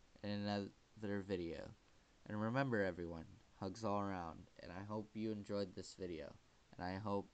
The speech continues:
that you will go and see these films, or rent these films on demand so that you can watch them.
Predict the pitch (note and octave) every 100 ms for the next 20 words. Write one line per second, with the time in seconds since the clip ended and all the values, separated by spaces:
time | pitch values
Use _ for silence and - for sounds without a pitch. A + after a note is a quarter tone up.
0 | - - - - - - - - - F#2
1 | F#2+ G#2 A2+ A2 G2 G2+ G2+ G2+ G2 -
2 | - G3+ G3+ G2+ - - - - - -
3 | A2 G2+ - - G2 F2+ F2 - - -
4 | - - - - - - - - F#2 F#2+
5 | G2 G2+ - G#2 G2+ - G2+ F#2 F2+ F#2
6 | F#2 F#2+ F#2 F#2+ F2 D#2+ F2 E2+ - F2+
7 | F2+ E2 E2+ F#2 F#2+ F#2+ F2+ E2+ - G2
8 | F#2